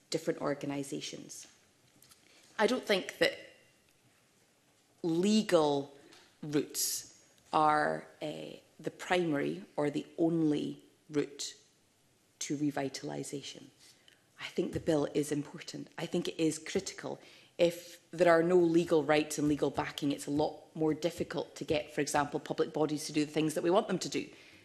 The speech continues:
So I do not think you can ignore that. But maybe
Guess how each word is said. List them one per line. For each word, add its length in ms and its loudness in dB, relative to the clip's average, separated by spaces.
So 140 -4
I 20 0
do 180 2
not 200 4
think 160 -4
you 80 -4
can 160 -2
ignore 420 -2
that. 380 -6
But 320 2
maybe 520 2